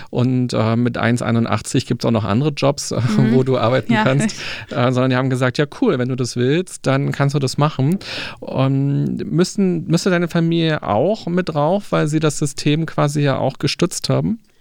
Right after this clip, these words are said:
Speaker 2: Das würde ich nicht tu-, also es war wirklich meine Entscheidung. Das würde ich dann, wenn, dann ganz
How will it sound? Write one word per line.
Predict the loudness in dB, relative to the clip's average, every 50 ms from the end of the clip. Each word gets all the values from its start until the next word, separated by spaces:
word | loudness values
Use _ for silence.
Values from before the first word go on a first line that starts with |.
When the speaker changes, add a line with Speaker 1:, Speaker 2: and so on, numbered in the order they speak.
| _ _ _ _ _ -4
Speaker 2:
Das | -4 -4 -4 -8 -6 -4
würde | 0 0 0 0 0
ich | -2 -2
nicht | -2 -2 -2 -6
tu-, | -2 -2 0 2
also | 2 0 0 0 -4
es | -6 -4 0
war | 0 0 2 0
wirklich | -2 -6 -6 -6 -2
meine | 0 0 0 0 0 -2
Entscheidung. | -2 -2 -4 -2 -2 -2 -2 -2 -4 -6 -6
Das | -6 -6 -2
würde | 0 0 0
ich | 0
dann, | -4 -2 0 0 0 0 0 0
wenn, | 0 0 2 0
dann | -2 -2 -2
ganz | -2 -2 -2 -2